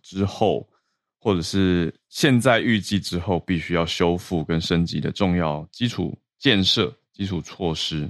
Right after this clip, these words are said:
那这些是用国际社会来支持的，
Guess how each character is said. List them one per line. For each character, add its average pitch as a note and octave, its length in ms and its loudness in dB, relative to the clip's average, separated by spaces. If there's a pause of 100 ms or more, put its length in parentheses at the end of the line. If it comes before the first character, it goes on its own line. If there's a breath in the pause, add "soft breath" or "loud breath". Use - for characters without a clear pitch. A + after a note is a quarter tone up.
那 - 100 -16
这 F2+ 100 -18
些 F2 200 -2
是 F2+ 100 -8
用 E2+ 160 2
国 D#2+ 220 -10
际 F2 160 -6
社 E2 200 -2
会 D#2+ 200 -4
来 C#2 200 -10 (640)
支 A#2+ 240 4
持 D2 320 -2
的， - 180 -6